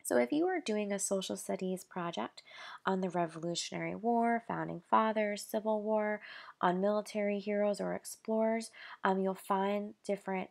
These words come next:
um, groups of these folks, um, together here in different, um, categories so that you can explore them all in one place. Um,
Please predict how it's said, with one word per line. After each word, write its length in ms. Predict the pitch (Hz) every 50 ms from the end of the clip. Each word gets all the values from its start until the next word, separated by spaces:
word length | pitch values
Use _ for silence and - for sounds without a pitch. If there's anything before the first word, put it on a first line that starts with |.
| - -
um, 320 | 180 175 175 165 180 185 _
groups 560 | - - 190 202 - - _ - - - - - - - - - - -
of 180 | 202 185 175
these 280 | 170 185 185 190 - -
folks, 500 | - - 190 185 196 220 - - - - - -
um, 240 | 190 185 180 175
together 580 | - - 196 185 - 180 175 - 190 208 220 220
here 400 | - - 185 175 175 190 214 247 - - - - - _ -
in 220 | - 190 190 185
different, 460 | - 185 180 - - 196 202 208 - -
um, 300 | - 196 190 190 190 196
categories 800 | 220 - - 180 175 175 175 - 185 185 202 226 285 320 - - - - - - _
so 80 | - 202
that 160 | 196 196 -
you 60 | 190
can 140 | - 202 190
explore 520 | 190 190 - - - - 185 190 185 185 180
them 240 | 185 185 180 180 - -
all 300 | - 175 170 170 - -
in 160 | - 180 180
one 220 | 180 180 180 175 - _ -
place. 460 | - - - - - - - - - _ _ - - - - - - -
Um, 240 | - 202 190 190 190